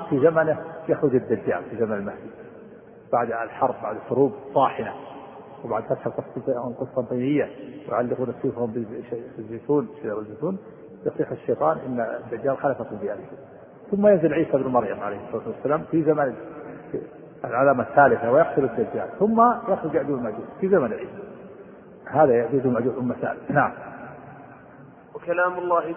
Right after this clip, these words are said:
Speaker 2: تعالى قديم النوع حادث الآحاد. ومعنى قديم النوع: إن الله لم يزل ولا يزال متكلما، ليس الكلام حادثا منه بعد أن لم يكن. ومعنى حادث الآحاد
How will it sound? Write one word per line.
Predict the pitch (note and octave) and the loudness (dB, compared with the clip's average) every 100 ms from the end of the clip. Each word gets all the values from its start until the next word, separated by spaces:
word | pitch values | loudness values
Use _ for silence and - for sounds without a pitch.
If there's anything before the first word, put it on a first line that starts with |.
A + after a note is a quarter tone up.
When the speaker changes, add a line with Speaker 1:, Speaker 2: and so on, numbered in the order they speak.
| E3+ | -2
Speaker 2:
تعالى | E3 F3 E3+ | 2 2 2
قديم | E3+ E3+ E3+ F3+ E3+ | 0 -2 -2 -6 -4
النوع | E3+ F3 F3+ D#3 | -4 -2 -2 -4
حادث | D#3+ E3+ E3+ F3+ F3 | -6 -2 -2 -2 -8
الآحاد. | D#3+ F3 - F3 D#3 - - - - - - - | -2 -2 0 0 -2 -6 -16 -16 -18 -18 -18 -12
ومعنى | D#3+ E3+ F3 F3+ | -2 0 2 2
قديم | F3 E3+ F3+ F3 F3 | 2 2 0 -4 -4
النوع: | E3+ F3+ F3+ F3+ - - - - D3+ | -2 0 0 -4 -10 -14 -16 -14 -8
إن | |
الله | D#3+ F3 F3 E3+ | -2 4 4 4
لم | F3 E3+ | 0 -2
يزل | F3+ F3 F3+ | -4 -4 0
ولا | F3 F3+ F3 | 2 4 6
يزال | F3 F3+ F3 F3 | 4 4 2 0
متكلما، | F3 F3 F3 F3+ F3+ F3 F3 D3 - - - - - | -4 -4 -4 -6 -4 -4 -4 -6 -12 -18 -18 -14 -2
ليس | F3 F3+ | -2 0
الكلام | F#3 F3 F3+ F3+ F3 F3 | -2 0 0 2 0 -2
حادثا | F3+ F3+ F3 F3 F3+ | -2 -2 0 -4 -6
منه | E3+ F#3 D3+ E3+ | -6 -8 -6 -4
بعد | F3+ D#3+ F3 | -2 0 0
أن | D#3+ | -2
لم | E3+ E3 E3+ | -4 -6 -4
يكن. | F3 F3+ C#3 - - - - - - - | -6 -6 -8 -12 -18 -20 -20 -20 -16 -8
ومعنى | D3+ E3 F3 F3 | -2 0 0 -2
حادث | F3 F#3 F3 F3 | 0 -2 -2 -4
الآحاد | F3 D#3+ F3 F3 F#3 | -4 0 0 2 0